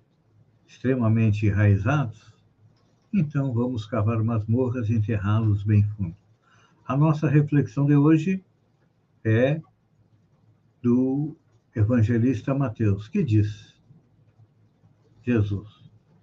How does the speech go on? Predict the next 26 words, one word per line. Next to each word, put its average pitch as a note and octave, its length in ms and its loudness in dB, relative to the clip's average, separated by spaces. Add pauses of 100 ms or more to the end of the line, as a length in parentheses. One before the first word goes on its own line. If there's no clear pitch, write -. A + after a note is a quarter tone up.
(340)
"O G#2 80 -2
reino D3 340 4
dos A2 280 -2
céus D3+ 520 -2
é A2 120 0
ainda C#3 340 2
semelhante D3 640 0
a F3+ 40 -4
uma E3+ 160 -2
rede A#2 360 0
que, D3 340 0 (600)
lançada B2 720 0
ao A2+ 180 0
mar, C3 340 0 (360)
recolhe C#3+ 480 0
peixes A2+ 600 0
de G#2 180 2
toda G#2+ 400 2
a G#2 40 4
espécie." - 680 -6 (320)
É. G#2 180 -6 (3000)
Aqui A2 260 -6
nós D3 280 0
temos B2 380 -4
uma F#2+ 640 -2 (1800)
explicação G#2+ 800 -4